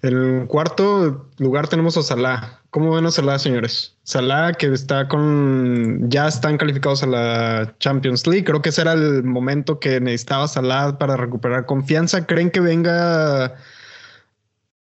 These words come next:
reanimado con esa energía que está, a la, con la cual estamos acostumbrados, eh, con Salah? ¿O creen que va a seguir en su mala rachita de partidos?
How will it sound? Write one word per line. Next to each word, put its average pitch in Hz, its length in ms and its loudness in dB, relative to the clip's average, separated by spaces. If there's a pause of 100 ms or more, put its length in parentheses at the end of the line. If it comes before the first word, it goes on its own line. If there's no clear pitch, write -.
(680)
reanimado 139 1040 0
con 156 180 -2
esa 151 720 0
energía 143 720 0
que 147 100 -2
está, 127 400 -2
a 117 40 -2
la, 123 240 -4
con 123 200 -4
la 117 60 -4
cual 131 180 -2
estamos 143 300 -2
acostumbrados, 135 800 -2
eh, 117 240 2
con 117 200 -2
Salah? 160 500 -2
¿O 120 600 0
creen 135 360 0
que 123 840 0
va 127 180 0
a 127 40 0
seguir 131 320 0
en 135 160 2
su 131 140 0
mala 131 340 0
rachita 123 640 -2 (140)
de 110 520 -2 (280)
partidos? 123 680 -2